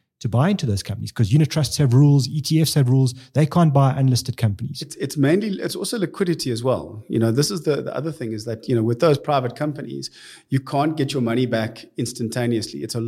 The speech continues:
Speaker 2: long investment time horizon. So you need vehicles like investment companies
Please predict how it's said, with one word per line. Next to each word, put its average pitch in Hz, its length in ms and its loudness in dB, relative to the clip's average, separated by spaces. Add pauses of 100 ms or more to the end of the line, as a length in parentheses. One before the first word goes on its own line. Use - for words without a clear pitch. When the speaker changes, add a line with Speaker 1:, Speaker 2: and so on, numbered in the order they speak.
Speaker 2:
long 135 200 4
investment 110 460 -2
time 127 260 -4
horizon. 113 400 -10
So 127 140 -4
you 123 180 -2
need 139 400 2
vehicles 139 560 -4 (300)
like 160 260 2
investment 117 420 -4
companies - 480 -6